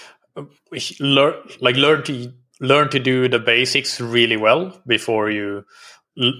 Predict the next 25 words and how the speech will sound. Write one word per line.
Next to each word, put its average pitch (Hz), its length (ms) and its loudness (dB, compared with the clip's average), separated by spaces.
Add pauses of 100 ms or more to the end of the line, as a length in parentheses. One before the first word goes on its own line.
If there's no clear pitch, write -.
before 117 320 2
you 110 40 4
start 110 360 0
to 107 120 2
add 104 320 4
some 101 320 0
more 98 360 -2 (180)
bells 104 300 0
and 101 120 -8
whistles. 98 640 -2
Uh, 104 380 0
then, 107 460 -2
yeah, 120 100 0
because 117 280 -2
there's 117 300 -2
usually 127 300 4
a 110 80 4
lot 110 240 4
of 107 100 -2
things 110 220 -6
that 107 240 0 (600)
you 117 120 0
can 110 140 0
do 107 100 0
better, 107 640 2